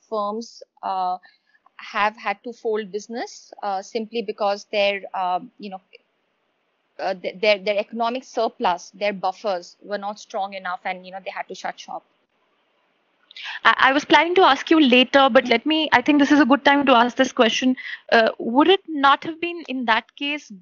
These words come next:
Speaker 2: good for the policymakers to offer some kind of a lifeline to,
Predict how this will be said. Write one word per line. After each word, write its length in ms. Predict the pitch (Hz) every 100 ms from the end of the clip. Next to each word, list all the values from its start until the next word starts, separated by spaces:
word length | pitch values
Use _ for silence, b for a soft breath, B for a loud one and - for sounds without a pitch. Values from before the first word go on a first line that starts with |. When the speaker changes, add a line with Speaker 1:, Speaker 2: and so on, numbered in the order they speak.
| -
Speaker 2:
good 300 | 262 311 233 _
for 460 | - 254 254 254 254 208
the 280 | 247 247 247 _ -
policymakers 960 | 220 277 - 311 247 233 - 277 294 185
to 80 | 302
offer 380 | 226 233 277
some 360 | 277 - 233 277
kind 200 | 285 277
of 140 | 285
a 60 | 285
lifeline 840 | 233 190 208 - 254 254 277 294 -
to, 360 | 277 269 277